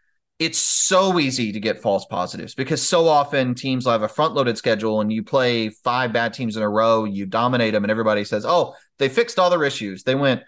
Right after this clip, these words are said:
one and two to start the season, but they're undefeated since." It's like, no, no, <laughs> you know, they won every game by thirty points and then they go oh and three to end the year. Uh, most of the time, how you, who you are at the beginning of the season is pretty close to the end of the season.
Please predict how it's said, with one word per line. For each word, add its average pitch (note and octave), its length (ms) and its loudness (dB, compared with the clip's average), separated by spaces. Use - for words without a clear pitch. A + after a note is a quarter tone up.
one F#3+ 340 0
and C#3 280 -4
two G3+ 220 0
to E3 80 0
start D#3+ 260 0
the D3 80 -10
season, C#3 320 -4
but A2+ 120 0
they're A#2+ 140 0
undefeated D3+ 500 -2
since." - 420 -4
It's D#3 120 -4
like, D#3+ 180 0
no, C#3+ 440 0
no, C3 340 0
<laughs> - 40 -20
you F3+ 120 2
know, D#3+ 100 4
they D#3+ 100 4
won G3 140 2
every F#3 120 2
game E3+ 140 2
by D3+ 120 2
thirty C#3+ 200 -2
points C3+ 260 -4
and B2+ 80 -4
then B2 80 0
they A#2 100 2
go A#2 200 4
oh A2+ 120 2
and G#2 100 -4
three A#2+ 140 -6
to G#2 80 -4
end G#2+ 100 -2
the G#2 40 -4
year. G#2+ 220 -2
Uh, A#2 320 0
most E3 320 0
of F3 80 -2
the D3+ 80 -2
time, C3 640 -2
how C#3+ 240 -2
you, C#3+ 180 -6
who E3+ 120 0
you D#3 180 -2
are C#3 100 4
at B2+ 60 -2
the B2+ 60 -12
beginning B2 240 -2
of A2 40 -4
the G#2+ 80 -6
season G#2+ 320 -4
is F#2+ 100 -10
pretty C#3+ 300 -4
close A2+ 280 -2
to A2+ 100 -10
the G2+ 100 -6
end G2 100 -6
of F#2+ 60 -8
the F#2 60 -12
season. F#2+ 500 -10